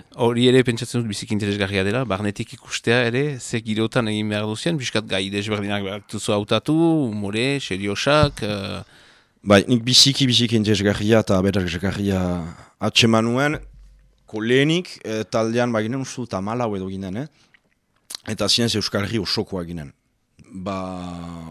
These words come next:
Speaker 2: hori lehenik, eh, interesgarria atseman nuen, eta interesgarria atsemaiten dut, eh, bertsolaritzan den, eh, nazio ikuspegi hori. Ez, eh,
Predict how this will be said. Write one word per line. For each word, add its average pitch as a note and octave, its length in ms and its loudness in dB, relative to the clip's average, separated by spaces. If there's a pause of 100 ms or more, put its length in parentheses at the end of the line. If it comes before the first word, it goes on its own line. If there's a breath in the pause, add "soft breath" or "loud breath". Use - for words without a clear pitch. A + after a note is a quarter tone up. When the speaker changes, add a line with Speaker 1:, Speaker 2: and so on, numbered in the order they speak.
(180)
Speaker 2:
hori B2+ 360 2
lehenik, A#2 460 0
eh, G#2 420 0 (280)
interesgarria A#2 600 0
atseman A#2 340 2
nuen, A2+ 340 0 (800)
eta G2+ 240 -2
interesgarria A#2 560 4
atsemaiten A2 540 4
dut, B2 300 2
eh, G#2 140 4
bertsolaritzan G#2+ 920 0 (480 loud breath)
den, G#2+ 380 2
eh, F#2+ 440 -2 (220)
nazio G#2 560 0
ikuspegi G#2+ 580 0
hori. G2 240 2 (180)
Ez, F2+ 360 -6
eh, D#2+ 400 -10